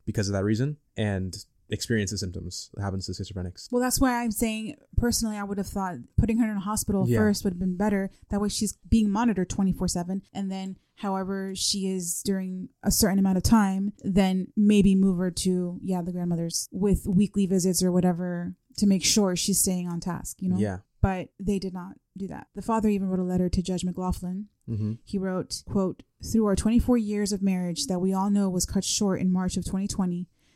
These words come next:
Speaker 2: to this day, I can confirm with a hundred percent degree of certainty that this is not what people are saying is justice for Brenda Powell." He said,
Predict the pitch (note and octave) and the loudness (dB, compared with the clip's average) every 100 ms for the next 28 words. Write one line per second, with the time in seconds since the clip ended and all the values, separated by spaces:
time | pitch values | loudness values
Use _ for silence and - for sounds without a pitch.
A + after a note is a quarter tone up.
0 | _ - F#3+ G#3+ - F3+ F3 F#3+ - F#3+ | _ 0 2 2 2 0 -2 -6 -4 2
1 | A3+ G#3+ A3 F3 F#3+ F3+ F3 F3 G3+ G#3 | 4 6 4 4 4 4 2 0 0 0
2 | A3+ A3 - G3+ F#3+ F3+ G3 F#3 - G3+ | 2 2 2 -2 -2 -2 -2 -2 -2 -2
3 | F#3 - F3+ F3 G3 G3 A3+ G#3 G3+ F3 | -4 -6 -8 -4 -4 -2 0 0 0 -2
4 | - _ _ G3 G3+ - G#3 F3+ F3+ F3+ | -10 _ _ 2 2 4 0 -2 -6 -8
5 | F3 - _ _ F3+ D#3+ - F#3 - E3 | -10 -12 _ _ -4 -2 0 -2 -2 -6
6 | - E3+ E3+ E3 D#3 E3+ G#2+ - _ - | -6 -2 0 0 -4 -6 -10 -12 _ -2
7 | A#3 G3 F3 F3 | -2 0 -4 -6